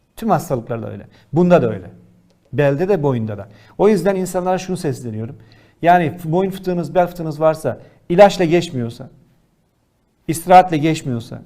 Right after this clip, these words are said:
ya da fizik tedavi gördüğünüz rahatlamıyorsanız mutlaka bir beyin cerrahisine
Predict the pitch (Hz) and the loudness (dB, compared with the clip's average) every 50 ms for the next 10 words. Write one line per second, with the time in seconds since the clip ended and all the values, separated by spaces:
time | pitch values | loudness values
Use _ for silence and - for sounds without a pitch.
0 | - _ _ _ _ _ _ _ _ _ _ _ _ - 147 165 160 165 170 175 | -20 _ _ _ _ _ _ _ _ _ _ _ _ -4 -2 0 0 0 -2 -2
1 | 165 175 170 196 180 180 175 170 156 175 170 160 165 156 156 139 143 147 151 151 | -6 -6 -2 0 4 4 4 4 2 0 0 0 0 -2 -2 0 2 2 2 2
2 | 151 165 151 147 127 110 110 - 113 120 147 - - _ _ _ _ _ _ - | 0 -4 -6 -4 -6 -8 -8 -10 -12 -12 -12 -16 -20 _ _ _ _ _ _ -2
3 | 175 240 254 247 - 180 165 - - 151 143 135 151 139 147 143 143 135 147 135 | 0 0 0 0 2 2 2 4 4 2 2 2 0 -4 -4 -4 -4 -4 -4 -2
4 | 135 131 123 127 - | -2 -2 -2 -4 -10